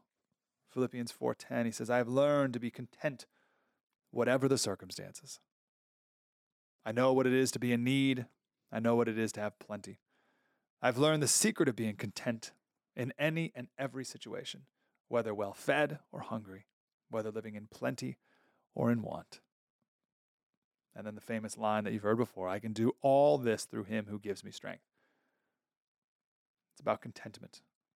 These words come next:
wherever you are, whatever you have. Last week, in one of these episodes, I was very angry at our leaders for putting us here, for putting in this,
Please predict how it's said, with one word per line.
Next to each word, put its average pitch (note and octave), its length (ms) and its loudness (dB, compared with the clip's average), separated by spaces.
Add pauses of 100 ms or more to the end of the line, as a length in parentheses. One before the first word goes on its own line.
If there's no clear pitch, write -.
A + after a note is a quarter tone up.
(220)
wherever G#2+ 240 2
you A#2 180 2
are, G2 220 0 (760)
whatever F#2+ 260 -8
you F#2+ 100 -10
have. - 300 -14 (2250)
Last C3 300 6
week, C3 340 0 (920)
in A2+ 80 -12
one A2+ 100 0
of A2 60 -4
these A2 120 -4
episodes, G#2+ 460 0
I G2+ 80 0
was G2+ 220 -2
very A2 240 -2
angry G2+ 500 -4 (800)
at G#2+ 100 -6
our G2+ 120 -2
leaders G#2 560 -4 (200)
for - 120 -10
putting C3+ 320 0
us - 160 -6
here, A2+ 160 -10
for - 100 -18
putting C#3+ 320 -2
in A#2+ 80 -4
this, A2 200 -8